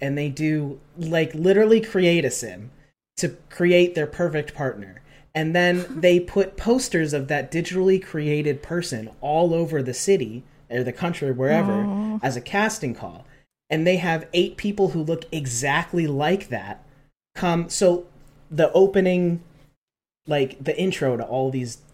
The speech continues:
Speaker 1: dating contestants is a room with eight people who just look exactly the same. It's the most uncanny
Speaker 2: No.
Speaker 1: shit I've ever seen in my life. It's so upsetting.
Speaker 3: Huh.
Speaker 1: Um,
Speaker 2: Oh
Speaker 1: and then they
Speaker 2: my
Speaker 1: all live
Speaker 2: God.
Speaker 1: together for five days because I guess that's a staple of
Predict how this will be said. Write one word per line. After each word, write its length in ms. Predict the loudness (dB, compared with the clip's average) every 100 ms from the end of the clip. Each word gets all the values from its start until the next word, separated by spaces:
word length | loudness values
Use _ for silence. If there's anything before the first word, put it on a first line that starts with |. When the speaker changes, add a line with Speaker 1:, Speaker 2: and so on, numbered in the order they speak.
| _
Speaker 1:
dating 300 | -2 0 -2
contestants 680 | -4 -6 -6 -8 -10 -12 -14 -18 -20 -20 _ -4
is 140 | 0
a 80 | 0
room 420 | 0 2 4 4
with 220 | 0 -2 0
eight 300 | 0 0 -8
people 400 | -6 4 6 6
who 180 | 2
just 300 | -2 -2 -2
look 240 | 0 -2 0
exactly 580 | -4 -2 -2 -2 -4 -8
the 80 |
same. 340 | -6 -4 -2 -2
It's 180 | -2 -4
the 80 | -2
most 280 | -2 -2 -8
uncanny 520 | -4 -2 0 0 -2
Speaker 2:
No. 20 | -2
Speaker 1:
shit 220 | -2 -2
I've 160 | -2 -4
ever 240 | -4 -4 -6
seen 180 | -6
in 60 | -4
my 100 | -4
life. 260 | -4 -6 -6
It's 160 | -8
so 340 | -6 -2 0 -2
upsetting. 260 | 0 2
Speaker 3:
Huh. 360 | 2 0 -2 -6 -10 -18 -20 _ _ _ _
Speaker 1:
Um, 580 | -4 -2 -2 -2 -4 -4
Speaker 2:
Oh 60 | -2
Speaker 1:
and 140 | 2 2
then 140 | 4
they 60 | 4
Speaker 2:
my 80 | 4
Speaker 1:
all 80 | 6
live 180 | 6
Speaker 2:
God. 60 | 4
Speaker 1:
together 280 | 2 2 0
for 120 | -2
five 300 | -4 -4 -4
days 240 | -6 -8 -8
because 520 | -10 -6 -4 -4 -4
I 120 | -6 -4
guess 320 | -2 -4 -4
that's 260 | -6 -6
a 40 | -8
staple 580 | -4 -2 -2 -4 -8 -8
of 380 | -10 -12 -18